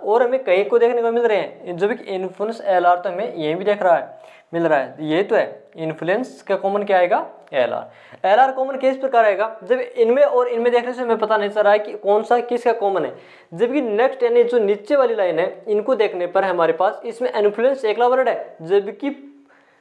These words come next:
predict इसमें कहीं भी नहीं है। तब इस influence का common क्या हो जाएगा? इन्फ्लुएंस का कॉमन एलआर,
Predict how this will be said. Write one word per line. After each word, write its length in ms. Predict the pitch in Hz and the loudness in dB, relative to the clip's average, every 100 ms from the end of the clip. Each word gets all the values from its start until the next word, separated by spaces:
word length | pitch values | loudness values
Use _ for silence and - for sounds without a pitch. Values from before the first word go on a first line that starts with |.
| _ _ | _ _
predict 420 | 185 202 262 285 - - - | -2 0 -2 -6 -12 -20 -6
इसमें 460 | 202 208 254 330 - | -4 -2 -2 -2 -2
कहीं 180 | 185 185 | 0 2
भी 140 | 190 | 2
नहीं 200 | 165 143 | -2 -4
है। 60 | 120 - - | -8 -14 0
तब 360 | 247 170 - - - _ | 0 0 -6 -14 -20 _
इस 220 | 226 247 - | -6 -6 -4
influence 480 | 202 190 196 226 | -2 0 0 0
का 100 | 226 | 2
common 260 | 220 208 214 | 0 0 -4
क्या 160 | 208 214 | 2 2
हो 60 | |
जाएगा? 340 | 170 175 165 269 392 - - _ _ _ _ _ _ _ _ _ | 2 0 0 -2 -2 -14 -20 _ _ _ _ _ _ _ _ _
इन्फ्लुएंस 380 | 175 185 190 202 | -4 -2 0 0
का 60 | 208 | 0
कॉमन 380 | 180 185 277 370 - | 0 0 0 -4 -4
एलआर, 360 | 147 123 110 | -2 0 -4